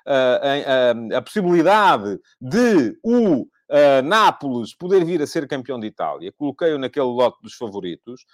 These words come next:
Houve muita gente a dizer que não, que não tinham estaleca. Vamos a ver. Eu acho que têm. E acho que este Nápoles está, de facto, muito, muito, muito forte. Ahm,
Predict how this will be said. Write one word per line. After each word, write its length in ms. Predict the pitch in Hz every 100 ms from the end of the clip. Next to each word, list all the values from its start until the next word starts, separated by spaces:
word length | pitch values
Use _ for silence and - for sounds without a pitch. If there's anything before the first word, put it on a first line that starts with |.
| _
Houve 200 | 185 156
muita 200 | 185 175
gente 220 | 151 160
a 20 | 147
dizer 280 | 139 143
que 100 | -
não, 300 | 110 92 95
que 100 | 110
não 80 | 131
tinham 300 | 110 139 120
estaleca. 560 | 113 - 95 85 85 117
Vamos 240 | 165 127
a 40 | 104
ver. 240 | 82 90
Eu 160 | 190 262
acho 200 | 220 -
que 40 |
têm. 300 | 95 78 _ _ _ _
E 80 | 123
acho 160 | 139 -
que 80 |
este 160 | 123 -
Nápoles 300 | 139 - 110
está, 240 | - 135
de 100 | 123
facto, 240 | - 143 - _ _
muito, 560 | - 131 147 156 143 - -
muito, 460 | 120 131 135 - _
muito 400 | 110 117 117 113 -
forte. 400 | - 92 - _ _ _ _ _
Ahm, 640 | 160 147 139 135 127 127